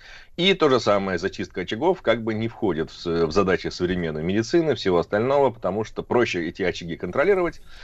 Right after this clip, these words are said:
проще, э, на-, например, даже в человеческой популяции просто не давать вирусу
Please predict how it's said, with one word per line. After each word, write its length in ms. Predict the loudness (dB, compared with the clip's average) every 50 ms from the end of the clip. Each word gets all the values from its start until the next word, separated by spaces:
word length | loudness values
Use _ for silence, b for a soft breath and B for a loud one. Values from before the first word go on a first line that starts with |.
| B B B B B -12
проще, 640 | -2 2 4 4 4 4 2 -2 -4 -4 -2 -2 0
э, 720 | 0 0 0 0 0 0 -2 -2 -4 -4 -4 -2 -2 -2 -2
на-, 100 | -4 -4
например, 640 | -4 -4 -4 -4 -2 0 0 0 0 0 0 0
даже 280 | 0 -2 -2 -2 -4 -8
в 40 | -6
человеческой 460 | -2 0 2 2 2 0 -4 -8 -12
популяции 520 | -14 -10 -6 -4 -2 -2 -2 -2 -4 -8 -10
просто 600 | -4 0 0 0 0 0 -2 0 0 0 0 0
не 160 | -2 -2 0
давать 340 | 2 2 2 2 2 0 -2
вирусу 500 | -4 -6 -4 -4 -6 -8 -10 -12 -14 -14